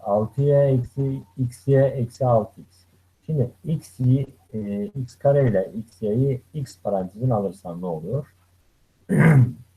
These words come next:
X eksi y ve x eksi y getirmek için eksi altı parantezine almam lazım. O zaman x başa geçer artı olduğu için, y sona geçer eksi olur. Şimdi gruplar ortak olduğu için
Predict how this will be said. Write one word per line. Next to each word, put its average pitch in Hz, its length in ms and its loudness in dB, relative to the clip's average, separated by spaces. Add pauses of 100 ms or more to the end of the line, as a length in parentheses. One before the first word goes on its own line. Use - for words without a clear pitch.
(140)
X 113 320 -2 (180)
eksi 90 400 -14
y 85 520 -2 (1300)
ve 117 220 0
x 120 220 -4
eksi 131 260 0
y 131 140 4
getirmek 131 520 0
için 131 480 -2
eksi - 380 -8
altı 104 540 -4
parantezine 87 680 -8
almam 80 600 -16 (160)
lazım. 82 640 -6
O 104 120 -10
zaman 95 400 -10
x 95 180 -20 (120)
başa 85 240 -16
geçer 82 440 -18
artı 80 380 -18
olduğu 78 200 -20 (100)
için, 123 180 -6 (400)
y 110 240 -2
sona 101 280 -8
geçer 87 340 -12
eksi 92 260 -12
olur. 90 100 -20 (580)
Şimdi 156 200 -4
gruplar 139 600 0
ortak 123 460 2
olduğu 92 380 -8
için 85 360 -14